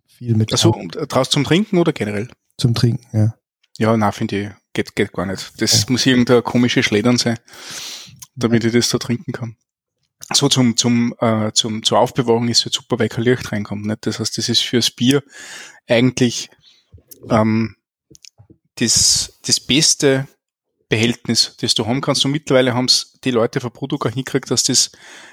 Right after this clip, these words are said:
Speaker 2: recycelbar ist. Das heißt, ähm, sie, sie werben damit, dass in der Herstellung und Recyceln von so einer Aludose,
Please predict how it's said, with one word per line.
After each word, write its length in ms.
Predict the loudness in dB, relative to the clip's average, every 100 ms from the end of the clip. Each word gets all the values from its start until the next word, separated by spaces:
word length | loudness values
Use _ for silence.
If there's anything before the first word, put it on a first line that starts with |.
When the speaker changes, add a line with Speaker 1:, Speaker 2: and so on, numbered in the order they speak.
| _
Speaker 2:
recycelbar 640 | -2 0 0 -2 0 2 2
ist. 260 | 0 -4
Das 120 | -2
heißt, 300 | 0 -2 -8 -4
ähm, 320 | -2 0 -4 -2
sie, 300 | 0 0 0
sie 200 | 0 2
werben 260 | 2 2 -2
damit, 340 | -4 -6 -2
dass 300 | 0 0 -6 _ -20 -20 -20 -20 _ -6
in 120 | -2
der 100 | 0
Herstellung 600 | 2 2 2 2 2 0 -2
und 180 | -4
Recyceln 760 | 0 2 2 0 -4 -4 -6 -6
von 160 | -2
so 100 | 0
einer 200 | 0 0
Aludose, 760 | -4 -2 -2 -4 -4 0 0